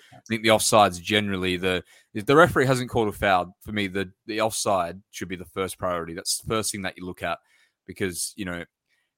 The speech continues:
Speaker 2: if it's offside, it kinda overrides everything else anyway. Um,
Speaker 1: Yeah.
Speaker 2: and obviously the end result and the most important thing in football is scoring goals. So I think, yeah, they, they probably just need to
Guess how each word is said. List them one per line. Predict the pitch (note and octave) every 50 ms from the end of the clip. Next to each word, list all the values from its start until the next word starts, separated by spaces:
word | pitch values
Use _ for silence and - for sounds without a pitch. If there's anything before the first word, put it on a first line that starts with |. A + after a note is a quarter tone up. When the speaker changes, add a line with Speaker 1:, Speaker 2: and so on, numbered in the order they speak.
| _ _ _ _ _ _ _ _ -
Speaker 2:
if | C3 A#2+
it's | A#2 -
offside, | B2+ A2+ - - C3+ A#2 G#2+ G2+
it | G2+ -
kinda | B2 A#2 G#2+ G2+ -
overrides | G2+ G#2 G2 G2 F#2+ F#2 F#2 F2+ F#2+
everything | G2+ F2+ F#2 E2+ - G2 F#2
else | G2+ B2+ C#3 - -
anyway. | G#2+ G#2 A2 A#2+ C3+ D3 E3+ E3+ - _ _ _ _ _ _ _ -
Um, | G2 G2 F#2+ F#2+ F#2 F#2 F2+ F2+ F2 D2
Speaker 1:
Yeah. | B2+ B2+ A#2 A2 G#2+
Speaker 2:
and | G2 G#2
obviously | G2+ G2 G2 - - G2+
the | F#2 G#2 G#2+ A2
end | A2 A2
result | G#2 G2+ F#2+ A2 G2+ F#2+ F2+ -
and | G2 G2
the | G2 G2+
most | G#2+ G#2+ G2+ - -
important | G2 F2+ - B2+ C3 B2+ A2
thing | G#2+ G2
in | F2+
football | - - G2 - F2 E2+
is | D#2+
scoring | - - F2+ E2+ E2+ D#2+
goals. | F#2 F#2 F2 D#2+ D#2 -
So | - - F#2 F2+ F2+ F#2 F2+ - _ - _ _ _ _ _ _ _
I | - G2
think, | - C3+ B2 A#2 G2
yeah, | G#2+ F#2+ F2
they, | E2+ G2 G#2
they | G#2 _ - A#2+
probably | A2+ - D3 D3+ C#3+ B2
just | A2+ - -
need | A2 G2+
to | G2+ G2 F#2+ F2